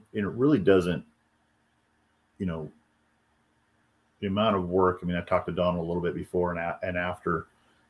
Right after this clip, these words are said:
and, you know, he was, he was worried because he put a big stake on the line to get this done, and it all pay-, paid off for him, you know. But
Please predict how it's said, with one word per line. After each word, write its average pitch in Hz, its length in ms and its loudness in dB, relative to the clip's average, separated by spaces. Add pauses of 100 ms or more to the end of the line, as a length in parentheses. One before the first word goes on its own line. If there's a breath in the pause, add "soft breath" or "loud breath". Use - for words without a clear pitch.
and, 92 400 2 (1040)
you 104 100 -2
know, 90 60 -2
he 147 160 2
was, 113 320 -2 (1080)
he 147 120 2
was 180 100 4
worried 104 420 4 (160)
because 90 240 -2
he 98 120 2
put 123 280 0 (280)
a 104 40 -4
big 104 280 -2
stake 101 340 2
on 92 100 0
the 85 60 0
line 87 360 0
to 78 100 -4
get 90 180 0
this 90 200 -2
done, 92 320 0
and 80 120 -6
it 90 140 -2
all 92 140 4
pay-, 101 200 0
paid 90 300 -2
off 90 240 -2
for 82 180 -2
him, 78 80 -12
you 80 80 -8
know. 85 160 -2
But 80 220 -4